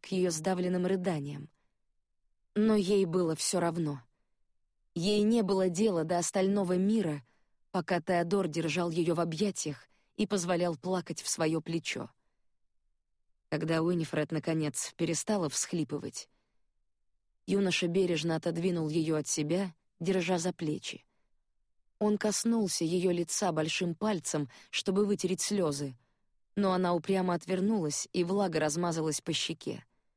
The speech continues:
«Ну всё, хватит», — хрипло пробормотала она. «Отпусти. Тебе пора». На смену неожиданным слезам пришёл стыд.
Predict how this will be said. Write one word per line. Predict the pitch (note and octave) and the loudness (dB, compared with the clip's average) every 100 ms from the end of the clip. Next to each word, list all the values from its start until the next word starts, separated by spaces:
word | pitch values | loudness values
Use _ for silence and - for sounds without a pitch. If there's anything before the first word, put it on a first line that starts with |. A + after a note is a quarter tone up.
| _ _ _ _ _ _ _ - | _ _ _ _ _ _ _ -2
«Ну | G3+ F#3+ | 0 0
всё, | - - D3+ - - _ | -2 -4 -4 -6 -18 _
хватит», — | - - F#3 D#3 - - _ _ _ _ _ _ | -12 -4 -4 -4 -10 -16 _ _ _ _ _ _
хрипло | - F3+ E3 D#3 | -6 -2 -2 -2
пробормотала | D3 D#3+ D3+ D#3 D#3 E3 D#3 D3+ | -4 -2 0 0 -2 -2 -2 0
она. | D3+ C#3 C3 - _ _ _ _ _ _ | -2 -6 -10 -14 _ _ _ _ _ _
«Отпусти. | - - - F#3 - - - - _ _ _ _ _ _ _ _ _ | -12 -10 -6 -6 -6 -8 -10 -12 _ _ _ _ _ _ _ _ _
Тебе | - F3+ E3 | -6 -2 -2
пора». | D#3+ E3+ D3 B2 _ _ _ _ _ _ _ _ _ _ _ _ _ _ | 0 -4 -4 -8 _ _ _ _ _ _ _ _ _ _ _ _ _ _
На | E3 D#3 | -2 0
смену | - G3 G3 | 0 2 2
неожиданным | F3 F3 E3 F3 E3+ D#3+ D3+ | 2 2 0 0 0 0 0
слезам | - D#3+ D3+ F3+ F#3 | 0 -2 0 -2 -2
пришёл | - G3 - E3 | -4 -4 -2 -4
стыд. | D#3 - - D#3+ - | -4 -6 -6 -6 -8